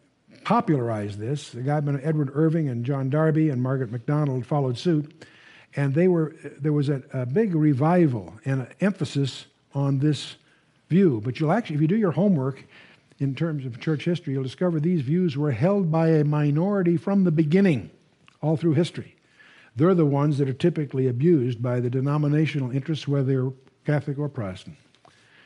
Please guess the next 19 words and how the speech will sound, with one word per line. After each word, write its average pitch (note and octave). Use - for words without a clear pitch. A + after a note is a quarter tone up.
But D#3+
something A#3+
else A3
standing G#3+
away F3+
from D#3+
all C3+
this, C#3
you F#3
realize G#3
there F3
are D#3+
three A3
groups F3
of D#3
people F#3+
facing D#3+
the C#3+
judgment C#3